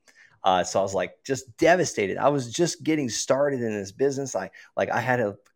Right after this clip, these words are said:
a couple quick wins. I needed to make this work to quit my job. And I was like, "You know what? Screw it. I'm just gonna go out there and market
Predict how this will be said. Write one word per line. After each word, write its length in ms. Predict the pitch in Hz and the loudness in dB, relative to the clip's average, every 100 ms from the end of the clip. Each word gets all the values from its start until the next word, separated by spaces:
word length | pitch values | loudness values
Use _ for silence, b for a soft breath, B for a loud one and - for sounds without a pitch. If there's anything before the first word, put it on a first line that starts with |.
| - | -4
a 100 | 113 | -4
couple 320 | - 160 139 | 0 0 0
quick 300 | - 160 151 | -2 -4 -2
wins. 400 | 123 131 143 131 | -2 0 0 -2
I 80 | - | -6
needed 300 | 110 143 156 | -6 -4 -2
to 80 | 135 | -2
make 240 | 127 139 | 2 0
this 180 | 135 107 | 0 -8
work 300 | 110 131 139 | 2 4 2
to 80 | - | -4
quit 240 | - 147 | -8 -6
my 140 | 110 104 | -2 -2
job. 480 | 98 117 127 139 143 _ | 4 4 6 4 2 _
And 320 | 123 127 123 | 4 6 4
I 40 | |
was 120 | 117 104 | 2 0
like, 140 | 101 | -4
"You 60 | 135 | -2
know 100 | 139 | 0
what? 160 | 131 | 0
Screw 320 | - - 147 | -2 -6 -2
it. 140 | 131 92 - | -2 -2 -6
I'm 180 | 123 | -6
just 220 | 147 160 - | -2 -4 -4
gonna 180 | 139 | -6
go 160 | 104 104 | -2 0
out 260 | 113 113 113 | 2 0 0
there 340 | 117 113 110 B B - | 2 4 0 B B -8
and 120 | 92 | -6
market 760 | 95 98 110 123 - 135 135 | -6 2 6 6 4 -4 -4